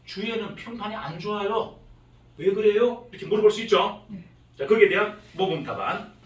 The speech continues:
Speaker 1: 모범 답안 나갑니다. 자, 스위치팅기는 두 번의 흑역사가 있었습니다. 네, 이십 년 전 일본에서 최초로 들어와서 튀김기가 물과 김이 섞여서 빵빵 터지면서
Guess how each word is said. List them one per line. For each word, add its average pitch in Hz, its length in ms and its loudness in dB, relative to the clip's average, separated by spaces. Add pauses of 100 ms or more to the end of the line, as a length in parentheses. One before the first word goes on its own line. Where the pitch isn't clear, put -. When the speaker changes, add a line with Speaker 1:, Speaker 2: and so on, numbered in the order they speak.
(440)
Speaker 1:
모범 175 280 0
답안 151 240 -2
나갑니다. 160 320 -2 (680)
자, 139 80 -10
스위치팅기는 208 1000 -2 (300)
두 180 300 -6
번의 190 500 0 (160)
흑역사가 202 680 -2
있었습니다. - 600 -14 (600)
네, - 100 -14
이십 214 280 -2
년 196 120 0
전 202 220 2
일본에서 202 680 -2 (240)
최초로 233 640 0
들어와서 156 600 0 (220)
튀김기가 - 720 -4 (200)
물과 156 360 0
김이 110 180 -10
섞여서 127 680 -10
빵빵 208 460 -6
터지면서 190 720 2